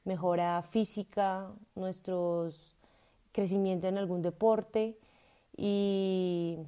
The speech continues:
y averiguar muy bien, investigar muy bien, eh, mi estado actual. De ahí parten muchas, muchas, muchas razones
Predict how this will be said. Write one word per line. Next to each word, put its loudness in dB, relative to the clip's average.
y 2
averiguar 2
muy 0
bien, 2
investigar 0
muy -2
bien, -2
eh, -2
mi 2
estado -2
actual. -2
De 0
ahí 2
parten 0
muchas, 0
muchas, -6
muchas -8
razones -10